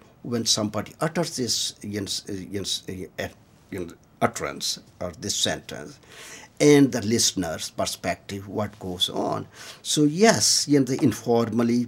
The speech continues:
maybe it has no consequence, but, you know, the, it has serious implications or se-, profound i-, you know, impact on the listener,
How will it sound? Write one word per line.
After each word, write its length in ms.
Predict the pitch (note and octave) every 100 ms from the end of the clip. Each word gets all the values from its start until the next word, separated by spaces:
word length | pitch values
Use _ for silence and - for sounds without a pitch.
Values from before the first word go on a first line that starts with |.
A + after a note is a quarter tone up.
| -
maybe 300 | D#3 D3 C#3+
it 120 | C#3+
has 200 | C#3+ C#3
no 140 | D3
consequence, 800 | C#3+ - - - - - - - - - - -
but, 240 | C3+ B2 - _ -
you 140 | C3+
know, 60 | A#2
the, 240 | A#2 G#2
it 200 | C#3 C#3+
has 180 | - A2+
serious 600 | - - F3+ F#3+ E3+ D3+
implications 960 | C3+ - A2 G#2+ C#3+ F#3 E3+ - A2 G2+
or 100 | A#2
se-, 280 | - - A#2 -
profound 560 | B2 A2+ B2 B2+ B2 - _ -
i-, 140 | A#2 - _
you 140 | A2+ G#2
know, 100 | - -
impact 600 | D3+ - - - - - - - - - -
on 200 | A#2 G#2
the 120 | F#2+
listener, 500 | G2 F#2 - -